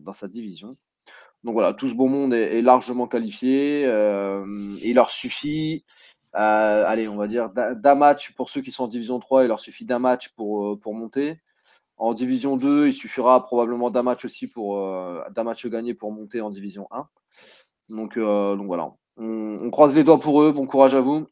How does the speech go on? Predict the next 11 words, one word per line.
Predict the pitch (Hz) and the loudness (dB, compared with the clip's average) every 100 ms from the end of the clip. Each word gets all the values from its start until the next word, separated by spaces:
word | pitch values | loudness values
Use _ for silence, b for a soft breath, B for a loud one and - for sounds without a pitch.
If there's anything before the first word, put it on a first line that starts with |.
| _ - | _ -12
sauf, | - 139 135 | 2 4 4
euh, | 127 117 | 2 0
sauf | 107 131 131 | 0 -2 -2
aux | |
Mouettes, | 113 123 127 - | 2 2 0 -6
j'espère | 104 113 117 | -10 -4 -4
que | 110 | -6
vous | 95 | -8
allez | 143 | -8
perdre. | - - - _ _ | -8 -14 -16 _ _
Voilà. | 95 | -14